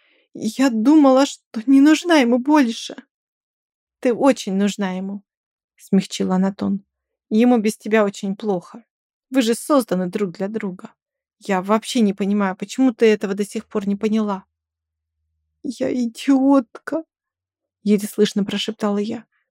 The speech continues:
"Все так усложнила". "Это точно. Еще и Кристиан этого сбила с толку. Жил парень и беды не знал. Теперь разводится из-за тебя. Что ты вообще творишь? Отдаешь себе отчет?"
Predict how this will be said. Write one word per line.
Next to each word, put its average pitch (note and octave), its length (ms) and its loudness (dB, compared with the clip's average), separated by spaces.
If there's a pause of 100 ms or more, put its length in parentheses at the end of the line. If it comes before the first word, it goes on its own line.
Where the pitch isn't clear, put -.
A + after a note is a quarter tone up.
"Все - 460 -10 (280)
так D#4 360 0
усложнила". C#4 880 -4 (800)
"Это - 380 -6 (100)
точно. G#3 560 -2 (280)
Еще - 220 -4
и - 140 -2
Кристиан A3 500 -2
этого G3 320 -4
сбила G3+ 360 -4
с - 160 -12
толку. G3+ 460 -8 (380)
Жил B3+ 480 0
парень A3+ 440 0
и F#3 40 -4
беды G3+ 320 2
не G#3 120 4
знал. G3 440 -4 (340)
Теперь - 360 -2
разводится G3 840 -2
из-за F#3 200 -6
тебя. F#3 460 -12 (340)
Что - 260 -2
ты B3+ 120 -2
вообще B3+ 380 0
творишь? G#3 680 -4
Отдаешь A#3 440 2
себе F#3+ 260 -6
отчет?" G#3 420 -6